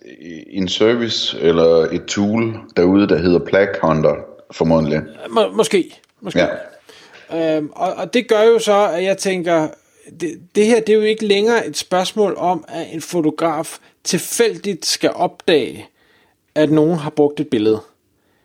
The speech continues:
Speaker 2: Det her, det er, er automatiserede tools, der hele tiden crawler alting, så du kan nær-, du kan nærmest kun lige nå at poste noget, før at sådan en tool vil kunne finde det,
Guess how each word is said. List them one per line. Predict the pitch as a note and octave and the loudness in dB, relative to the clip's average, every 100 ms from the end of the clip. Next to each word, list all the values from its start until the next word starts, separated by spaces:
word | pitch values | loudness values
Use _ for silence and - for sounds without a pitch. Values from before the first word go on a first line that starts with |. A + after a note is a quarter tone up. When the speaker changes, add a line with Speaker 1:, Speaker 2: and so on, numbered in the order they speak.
| _ _ _ _ _ - | _ _ _ _ _ 0
Speaker 2:
Det | G3+ | 2
her, | A3+ F3+ | 4 2
det | F3+ G3+ | 2 2
er, | E3+ | 2
er | E3 A2+ D#3 | 0 0 -2
automatiserede | D3+ D3+ E3+ D3 D3+ A#3 A3 | -2 -2 -2 -2 2 2 2
tools, | - G3+ G3 | -2 -8 -6
der | F#3+ | -8
hele | F#3 - A#3 C4 C#4 | -8 -4 0 2 2
tiden | - G#3+ F#3 | 2 -2 -2
crawler | - F3+ F3 G3 G3+ | -8 0 2 4 2
alting, | - F3+ D#3 F#3 E3 | 0 -6 -4 -6 -6
så | E3+ | -8
du | F3 | -6
kan | F#3 F3+ | -4 -2
nær-, | F#3 A2+ E3 | -2 -4 -6
du | F3 | -4
kan | F#3+ | -2
nærmest | F#3+ A3+ A3+ | 0 -2 -2
kun | - G#3+ | -2 0
lige | G3+ G#3 | -2 -2
nå | G3+ A#2+ | -2 -2
at | D3 | -4
poste | - G#3 A3 - | 0 0 0 -4
noget, | G#3+ D#3+ D3 D#3+ F3+ - _ _ _ _ _ | 2 4 4 4 0 -8 _ _ _ _ _
før | - - G3 | -20 0 2
at | F3 D3 D#3 | 2 -2 -4
sådan | F#3 | -6
en | |
tool | - F#3 G3 F#3 | -4 -6 -4 -4
vil | F3 | -4
kunne | C#3+ | -2
finde | F3+ G#3+ B3 | 0 0 0
det, | B3+ | -2